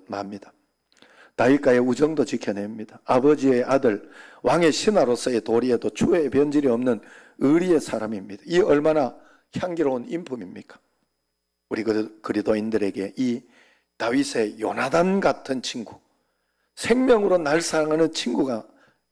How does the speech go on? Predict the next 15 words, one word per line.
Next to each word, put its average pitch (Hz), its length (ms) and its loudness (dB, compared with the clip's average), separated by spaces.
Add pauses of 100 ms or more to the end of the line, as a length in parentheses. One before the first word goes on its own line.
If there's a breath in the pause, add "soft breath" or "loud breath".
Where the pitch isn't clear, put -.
있는 117 260 -4
것이죠. 113 360 -8 (600)
그 214 200 -4
친구가 190 460 0
우리에게 123 440 2
누구예요? 110 460 -2 (1160)
바로 180 500 -6 (520)
"나는 151 380 2
너희의 139 360 2
친구다" 185 680 -2 (200)
말씀하신 120 720 -4
예수 151 460 -2
그리스도가 147 520 -2 (300 soft breath)
그 - 160 -2
친구입니다. - 640 -10